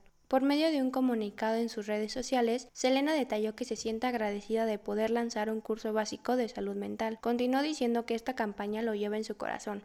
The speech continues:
debido a su propia lucha mental. Señaló también que si haber aprendido sobre su condición de más joven de la misma manera que aprendió sobre otras, eso lo habría cambiado de la vida.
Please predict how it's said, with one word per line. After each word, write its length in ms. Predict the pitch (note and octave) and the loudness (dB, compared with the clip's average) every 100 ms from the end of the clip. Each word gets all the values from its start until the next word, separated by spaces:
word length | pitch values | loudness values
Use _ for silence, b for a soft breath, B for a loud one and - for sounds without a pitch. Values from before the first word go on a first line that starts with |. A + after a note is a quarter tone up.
| - | 2
debido 360 | A#3 A#3+ B3+ | 4 6 6
a 80 | C4+ | 4
su 120 | B3+ | 4
propia 340 | G#3+ A3 B3 A#3 | 2 -2 0 0
lucha 280 | G#3+ G#3+ | 0 -2
mental. 420 | G#3+ G3 - F#3+ G#3 _ | -6 -6 -6 -8 -8 _
Señaló 460 | - C#4 C4+ C#4 C#4+ | -2 4 4 4 2
también 400 | D#4 A#3+ A#3 A#3+ | 4 4 2 2
que 120 | A#3+ | 2
si 120 | A#3 | 4
haber 180 | A3+ B3+ | 4 6
aprendido 460 | D4 C#4+ A3 A3 | 4 2 0 2
sobre 280 | A3+ A3+ G#3 | 0 -2 -4
su 140 | G3+ - | -6 -6
condición 540 | G#3 G3+ G3+ A3 A3 | -4 -4 -4 -4 -2
de 120 | A3 | 0
más 300 | A3+ A#3+ B3+ | 2 0 -2
joven 300 | - A#3 A#3+ | -2 0 0
de 80 | A3+ | 0
la 140 | G#3 | -2
misma 240 | G#3 A3 C4+ | -2 0 0
manera 360 | C4 G#3 G#3+ | 0 0 -2
que 120 | G#3+ G#3+ | -2 -6
aprendió 500 | G3 G3+ G3+ G#3+ - | -6 -6 0 0 -2
sobre 400 | - G3+ G3 G3+ | -8 -6 -4 -4
otras, 380 | G3+ A3 C4+ - B | -2 0 -2 -4 B
eso 240 | B3 B3+ D4 | -2 2 4
lo 80 | A#3+ | 4
habría 300 | G#3 G#3+ G#3+ | 4 2 0
cambiado 420 | A3 A3 G#3+ A3+ | 0 0 0 2
de 160 | A3 | 0
la 140 | G3+ G3 | -2 -2
vida. 320 | G3+ G3+ F#3+ | -2 -2 -8